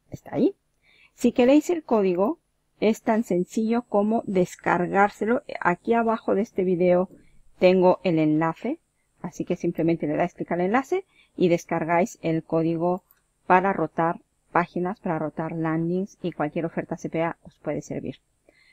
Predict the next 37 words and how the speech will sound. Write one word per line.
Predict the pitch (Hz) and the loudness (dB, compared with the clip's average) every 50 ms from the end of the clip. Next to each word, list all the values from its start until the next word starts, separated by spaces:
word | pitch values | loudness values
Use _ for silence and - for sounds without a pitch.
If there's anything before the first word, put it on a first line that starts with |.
| _ - | _ 2
Bueno, | 254 285 294 | 4 4 4
eso | 320 | 4
es | 311 - | 2 0
todo | 302 277 277 | 0 0 0
lo | 269 262 | 0 -2
que | - 233 | -2 -4
tenía | - 214 220 226 | -4 -4 -4 -4
que | 240 220 | -4 -4
mostraros | 202 208 - - 196 185 185 185 - - - | -6 -8 -4 0 0 0 0 0 -2 -2 -2
hoy. | 175 214 349 - | -2 0 -2 -2
Muchas | - 226 - 180 175 - | -4 -4 -4 -4 -6 -4
gracias | 165 165 - - 170 - | -6 -8 -6 -8 -8 -8
por, | _ _ - 170 165 160 156 151 151 151 - - _ _ _ _ _ _ - | _ _ 2 4 6 8 8 6 6 4 0 -6 _ _ _ _ _ _ 0
por | 175 156 | 2 2
escucharme. | 156 - - 170 - - 170 170 175 190 220 285 359 - _ _ _ _ _ _ - | 2 0 -4 -6 -2 0 0 0 0 0 0 0 -2 -4 _ _ _ _ _ _ 0
Y | 190 185 180 | 0 2 2
si | - - - | 0 -2 -4
tenéis | - 165 156 156 180 - | -2 -2 0 -2 -2 -2
dudas, | 165 147 160 202 - | -2 -2 -2 -2 -2
bueno, | - 170 175 214 | -2 -2 -2 -2
pues | - 208 - 170 | -4 -6 -4 -4
me | 143 | -4
decís, | 143 139 - - 202 285 - | -4 -4 -4 -4 -4 -4 -4
sabéis | - 175 151 151 147 - | -6 -4 -4 -4 -4 -2
dónde | 147 147 143 | -2 -2 -4
encontrarme | 147 - - 131 143 - 180 175 190 202 226 254 381 - - | -4 -4 -6 -6 -4 -2 -2 -2 0 0 -2 -2 0 0 0
en, | 170 160 160 151 143 - | 0 0 -2 -4 -4 -4
en | - 165 160 151 | -4 -4 -4 -4
mis | 151 185 - | -6 -6 -4
grupos | 160 165 - - 165 160 - | -4 -4 -4 -4 -6 -6 -6
de | 165 156 | -8 -6
Facebook | - 202 202 208 - 277 285 - | -2 -2 -2 -2 -2 -6 -4 -4
o | 170 | -4
mis | 156 156 151 - | -4 -4 -6 -6
grupos | 151 143 - 151 - | -8 -8 -8 -8 -8
de | 147 | -10
Skype. | - - - 269 381 - | -8 -4 -2 -2 -2 -2